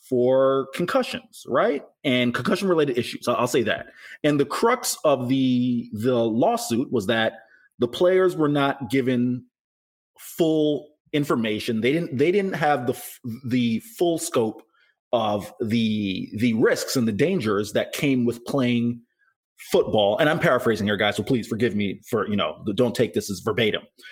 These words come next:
But they're, they felt they didn't get the full information in terms of the risks and the health and what the league knew about concussions, right? And the league had to, the N F L had to dole out a huge check.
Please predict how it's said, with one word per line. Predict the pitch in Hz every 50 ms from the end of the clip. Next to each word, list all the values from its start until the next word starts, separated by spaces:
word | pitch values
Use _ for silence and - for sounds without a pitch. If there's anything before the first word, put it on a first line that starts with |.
| - _ _
But | 110 104 143 143 139 135
they're, | 117 135 131 127 123 117 113 117 120 113 113 117 120 - 127
they | 113 107 135 165 180
felt | 175 - 190 -
they | 156 156
didn't | 170 170 151
get | 120 156 160
the | 175 180
full | - - 147 131 123
information | 135 135 180 127 110 101 104 - - 139 143
in |
terms | - - 113 110 104 110
of | 110 104 113
the | 143 139
risks | 113 107 104 123 - - - -
and | 117 107 107 110
the | 120 131
health | 123 104 95 107 - - 98
and | 95 98 92 - 104 95 87
what | 104 113 117 - - - - - - - _ -
the | 123
league | 135 127 113 117
knew | 120 120
about | 101 120 117 -
concussions, | 165 180 - - 262 247 - - - - - - _ -
right? | - - 160 254 - - - _ _ _ _ _ _ _ _ _ _ _
And | - 170 185 190 196 196 196 202 202 175
the | 151 120 120 135
league | 131 135 233 277 254 156 113
had | 120 139 143 131 123 -
to, | - 135 123 123 113
the | 110 135
N | 135
F | 117 - -
L | 143 - 139 -
had | 113 113 110 -
to | 147 165 156 - _ _ _ 87 -
dole | - 120 123 127 113
out | 101 107
a | - 101
huge | 123 139 139 -
check. | - 190 226 202 -